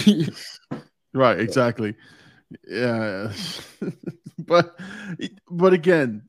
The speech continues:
Speaker 1: my issue is the, the way people are complaining about it.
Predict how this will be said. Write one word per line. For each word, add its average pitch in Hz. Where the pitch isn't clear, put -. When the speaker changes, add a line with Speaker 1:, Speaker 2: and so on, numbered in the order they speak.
Speaker 1:
my 160
issue 135
is 104
the, 117
the 123
way 117
people 113
are 101
complaining 113
about 98
it. 98